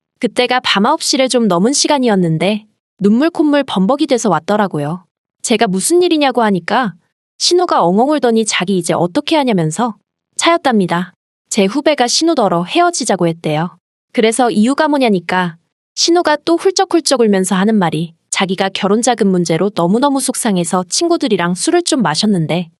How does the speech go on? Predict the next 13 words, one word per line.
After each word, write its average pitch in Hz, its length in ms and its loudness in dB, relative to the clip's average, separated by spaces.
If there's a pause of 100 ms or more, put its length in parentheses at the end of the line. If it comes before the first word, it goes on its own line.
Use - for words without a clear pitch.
(120)
그걸 214 300 0
후배가 330 380 0
알고서는 196 580 0
헤어지자고 302 640 0
했다는 180 340 -2
거예요. 151 440 -6 (360)
솔직히 339 480 -2
납득이 226 420 -2
안 165 160 0
됐습니다. 165 640 -4 (340)
후배도 302 420 0
사회생활을 285 680 0
하는데 170 500 0